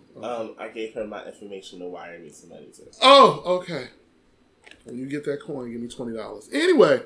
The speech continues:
Speaker 2: Mm-hmm.
Speaker 1: uh, so those were the topics that I had for stirring the pot. I'm gonna stop stirring that right now. But, you know, before I get done and put my spoon back up, you know
Speaker 2: Mm.
Speaker 1: we have to do my lovely little segment that I call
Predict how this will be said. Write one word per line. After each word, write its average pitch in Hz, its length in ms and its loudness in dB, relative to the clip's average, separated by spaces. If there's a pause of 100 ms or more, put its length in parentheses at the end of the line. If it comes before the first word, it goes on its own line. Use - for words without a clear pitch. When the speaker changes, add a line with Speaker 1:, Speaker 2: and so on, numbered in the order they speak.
(140)
Speaker 2:
Mm-hmm. 131 480 -10
Speaker 1:
uh, 214 560 4
so 214 760 6
those 190 280 0
were 285 120 -8
the 233 60 -12
topics 156 300 -6
that 139 140 -4
I 123 120 -6
had 101 500 -12
for 107 100 -14
stirring 104 340 -12
the 85 60 -20
pot. - 340 -20
I'm 107 80 -20
gonna 110 140 -18
stop 107 240 -14
stirring 95 380 -16
that 90 200 -18
right 90 180 -16
now. 107 220 -16
But, 139 220 -8
you 175 40 -6
know, 175 360 0 (460)
before 180 480 0
I 170 120 -2
get 151 240 -6
done 143 300 -4
and 135 100 -8
put - 220 -10
my 120 100 -12
spoon 147 480 -4
back 120 200 -10 (140)
up, - 220 -14 (720)
you 156 120 -4
know 196 100 2
Speaker 2:
Mm. 196 60 0
Speaker 1:
we 190 80 -2
have 147 160 -2
to 135 80 -14
do 160 720 -4 (100)
my 127 220 -10
lovely 147 320 -6
little 139 260 -8
segment 120 600 -12
that 110 100 -14
I 113 120 -14
call 104 600 -16